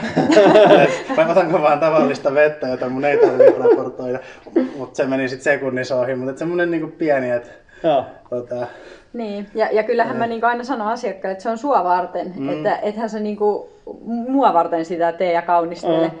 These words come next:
Speaker 3: Plus, että kyllä se valmentaja näkee, että onko siinä niin sanottu pissattu silmään vai ei siinä
Speaker 2: Mm.
Speaker 3: a-, ruokapäiväkirjassa. Että
Speaker 2: Ei, kyllä mäkin voin tohon kyllä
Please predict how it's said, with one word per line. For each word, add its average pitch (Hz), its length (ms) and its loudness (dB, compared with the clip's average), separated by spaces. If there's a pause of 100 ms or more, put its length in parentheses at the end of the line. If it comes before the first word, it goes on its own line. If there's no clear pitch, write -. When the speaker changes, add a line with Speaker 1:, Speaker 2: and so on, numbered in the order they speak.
(140)
Speaker 3:
Plus, 196 220 -10
että 185 140 -4
kyllä 185 140 -4
se 190 120 -6
valmentaja 180 500 -2
näkee, 190 320 -4
että 165 160 -6
onko 165 140 -6
siinä 170 300 -8 (380)
niin 175 160 -12
sanottu 170 520 -8 (100)
pissattu 170 400 -8
silmään 165 500 -8
vai 165 180 -4
ei 170 200 -4
siinä 147 340 -4
Speaker 2:
Mm. 143 120 -16 (220)
Speaker 3:
a-, 180 160 -14 (300)
ruokapäiväkirjassa. 202 1040 -8
Että 214 220 -16 (800)
Speaker 2:
Ei, 196 180 -8
kyllä 202 160 -4
mäkin 180 280 -4
voin 135 140 -6
tohon 131 220 -4
kyllä 131 160 -4